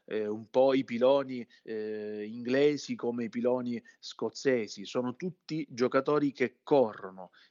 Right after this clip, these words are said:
che corrono e che corrono. E questo vuol dire che, eh, tu c'hai dei giocatori su cui puoi fare riferimento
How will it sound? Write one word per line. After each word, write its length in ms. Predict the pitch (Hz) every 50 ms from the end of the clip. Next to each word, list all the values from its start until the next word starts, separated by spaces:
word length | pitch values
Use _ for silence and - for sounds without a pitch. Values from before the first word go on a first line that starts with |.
| _ _ -
che 160 | - 127 120 _
corrono 760 | - - 156 170 185 180 180 175 175 170 165 170 170 - -
e 160 | - 117 -
che 180 | - 123 - _
corrono. 600 | - 113 107 101 95 92 - 95 95 87 87 _ - - - - - - - _ - - - _ _ _ _ _ _
E 160 | - 135 -
questo 360 | - - 180 196 - - 131
vuol 160 | 117 120 120 120
dire 240 | 143 160 147 120
che, 480 | - 117 127 147 156 131 113 110 107 107
eh, 80 | 104 _
tu 140 | - 151 151
c'hai 240 | - - 139 147 139
dei 240 | 117 113 107 107 107
giocatori 540 | 101 123 113 123 127 131 147 151 160 151 117
su 160 | - 113 -
cui 200 | - 127 131 123
puoi 220 | - 127 117 117
fare 300 | - - 117 117 113 107
riferimento 880 | 101 107 98 - - 104 101 98 113 123 117 101 98 95 - 95 90